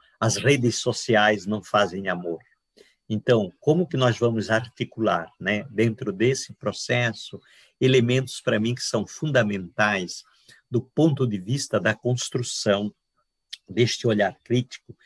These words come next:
e da construção desse nós num outro mundo possível, que já é um mundo existente possível, que está aí hoje, é, que tem de ser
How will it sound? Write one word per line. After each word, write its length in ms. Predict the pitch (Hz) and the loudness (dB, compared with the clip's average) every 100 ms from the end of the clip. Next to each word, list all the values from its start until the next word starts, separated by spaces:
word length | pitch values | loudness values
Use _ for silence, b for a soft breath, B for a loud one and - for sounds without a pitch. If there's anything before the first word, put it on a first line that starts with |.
| b b _ | b b _
e 60 | 107 | -2
da 100 | 107 | -2
construção 720 | 131 123 - 120 - 131 117 | 0 -4 -4 -6 -2 0 2
desse 300 | 110 - 135 | 0 0 0
nós 540 | 107 101 107 113 - - | 4 6 4 0 -8 -6
num 220 | 127 117 | -4 2
outro 520 | 123 156 165 - 127 | 4 6 4 0 -2
mundo 440 | 113 117 123 117 110 | 0 0 -2 -2 -6
possível, 800 | - 117 - 110 98 - 95 - _ _ _ _ | -6 -10 -6 -4 -4 -6 -14 -14 _ _ _ _
que 100 | 120 | -4
já 320 | 98 113 117 | 0 2 4
é 120 | 120 | 4
um 120 | 143 | 4
mundo 420 | 123 117 147 147 120 | 2 2 2 4 4
existente 840 | 110 101 - - 127 120 - - | 2 -2 -4 0 2 2 -4 -12
possível, 760 | 107 - - 120 117 92 104 b b b _ | -12 -10 -6 -2 -2 -4 -8 b b b _
que 80 | - | -4
está 280 | 131 - 120 | -2 2 4
aí 340 | 107 104 123 | 4 2 2
hoje, 560 | 120 110 117 113 - 117 b b _ | 4 4 4 2 -4 -8 b b _
é, 400 | 104 107 104 98 _ _ | 2 4 2 0 _ _
que 120 | 123 | -8
tem 260 | - 123 113 | 0 0 0
de 80 | |
ser 320 | - - 123 | -6 -2 -2